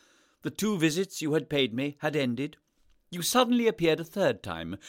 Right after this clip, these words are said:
bringing with you a companion who you actually proposed should stay in my house. I, you must admit now quite properly, absolutely declined. I entertained you, of course.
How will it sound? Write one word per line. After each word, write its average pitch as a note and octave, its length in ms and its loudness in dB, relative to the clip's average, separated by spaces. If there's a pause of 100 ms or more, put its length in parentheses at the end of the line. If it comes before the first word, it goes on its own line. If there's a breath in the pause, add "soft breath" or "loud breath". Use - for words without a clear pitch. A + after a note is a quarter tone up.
(160 loud breath)
bringing G#3 280 2
with G3 140 2
you F#3 120 2
a F3+ 40 -2
companion F3+ 540 -2 (120 loud breath)
who A3 100 -4
you G3 220 -6
actually A3+ 480 -6
proposed A#2+ 760 -4
should E3 200 -6
stay C#3+ 460 -2
in E2+ 340 -6
my D3+ 220 -6
house. F#3+ 500 -12 (680 soft breath)
I, D#3 240 8
you G#2+ 180 -4
must A#2 260 -4
admit - 360 -8
now A2+ 200 -2
quite A2 300 -6
properly, F2 500 -6
absolutely C3+ 600 -4
declined. B2+ 600 -8 (920)
I B2 140 6
entertained C3+ 600 4
you, E2 120 -6
of F2 120 -10
course. - 440 -8